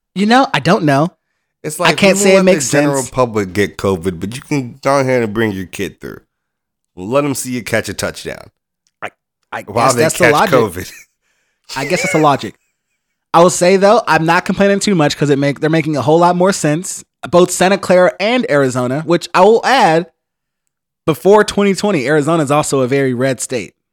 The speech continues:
Speaker 1: who doesn't like big government. And even their health department's like, "Mm,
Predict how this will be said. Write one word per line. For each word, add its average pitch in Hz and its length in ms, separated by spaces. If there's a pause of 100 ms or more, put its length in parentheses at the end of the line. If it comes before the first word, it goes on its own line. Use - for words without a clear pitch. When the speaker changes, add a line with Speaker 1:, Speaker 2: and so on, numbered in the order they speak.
(120)
Speaker 1:
who 139 100
doesn't 143 200
like 135 200
big 135 140
government. 110 460
And 135 260
even 170 300
their 165 180
health 165 200
department's 135 360
like, 135 260
"Mm, 190 500